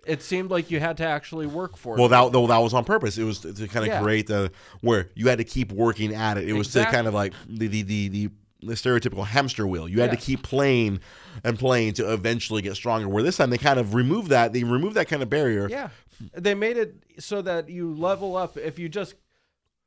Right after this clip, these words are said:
Speaker 1: play enough, you're going to naturally just level up. And then if you don't get to where you want, you can just mod your way up to where you want.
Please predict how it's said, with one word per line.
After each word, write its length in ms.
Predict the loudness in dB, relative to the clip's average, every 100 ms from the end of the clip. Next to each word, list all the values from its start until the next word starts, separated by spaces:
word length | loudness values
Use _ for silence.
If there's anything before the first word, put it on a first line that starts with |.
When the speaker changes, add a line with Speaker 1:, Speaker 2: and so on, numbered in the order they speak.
| -14
Speaker 1:
play 280 | -4 0 0
enough, 280 | 2 0
you're 140 | -2 -4
going 360 | -2 -2 -2
to 200 | -6 -8
naturally 520 | -4 -4 -6 -8 -10 -6
just 260 | -8 -8
level 340 | -6 -4 -2 0
up. 260 | 0 -2 -8 -6
And 200 | -4 0
then 280 | 0 -2 -8 -18 -12
if 160 | -6
you 100 | -4 -2
don't 260 | 0 0
get 180 | -2 -6
to 80 | -6
where 140 | -4
you 100 | -4 -2
want, 240 | -4 -4
you 80 | -8
can 80 | -8
just 140 | -8
mod 360 | -4 -2 -2 -2
your 140 | -8
way 260 | -6 -6 -6
up 160 | -8
to 100 | -8
where 180 | -10 -10
you 120 | -10 -12
want. 280 | -14 -18